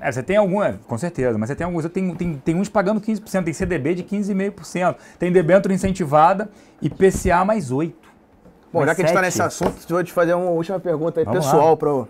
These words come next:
Speaker 1: Que isso, tá investindo aqui, tá
Speaker 2: Ah,
Speaker 1: aproveitando,
Speaker 2: tá
Speaker 1: né?
Speaker 2: vendo?
Speaker 1: Não tá tendo
Speaker 2: Botando,
Speaker 1: batalha aqui.
Speaker 2: tirando um pouquinho do day trade, né?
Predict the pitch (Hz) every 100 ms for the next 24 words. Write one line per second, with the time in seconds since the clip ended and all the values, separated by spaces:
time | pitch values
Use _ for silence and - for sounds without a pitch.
0 | - 113 113 113 131 120 - 127 110 110
1 | 110 120 120 135 120 120 135 139 117 123
2 | 127 139 147 160 165 156 131 135 117 -
3 | 113 165 185 180 175 156 180 185 175 175
4 | 143 160 185 185 156 165